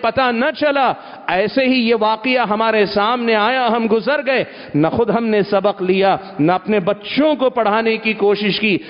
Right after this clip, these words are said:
नई नस्ल को सही राह पे लाने के लिए, रब की पहचान देने के लिए,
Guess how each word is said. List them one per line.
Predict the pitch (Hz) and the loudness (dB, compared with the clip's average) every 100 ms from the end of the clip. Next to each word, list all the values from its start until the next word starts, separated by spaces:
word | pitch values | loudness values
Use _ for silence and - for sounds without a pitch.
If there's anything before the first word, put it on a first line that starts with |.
| - | -6
नई | 143 156 196 247 | 0 2 2 2
नस्ल | 196 185 226 269 254 262 | 2 2 2 0 0 2
को | 254 220 - - | 2 0 -2 -14
सही | - 185 208 190 | -2 0 2 2
राह | 196 202 | 2 0
पे | - 196 | 0 0
लाने | 180 185 247 233 | 2 0 0 0
के | 196 | 0
लिए, | 170 160 139 - - | 0 2 0 -2 -2
रब | 147 180 - | 0 0 -2
की | 175 | 0
पहचान | 185 170 196 190 165 | 0 2 2 2 2
देने | 156 175 240 240 | 2 4 2 2
के | 196 | 0
लिए, | - 170 | 0 0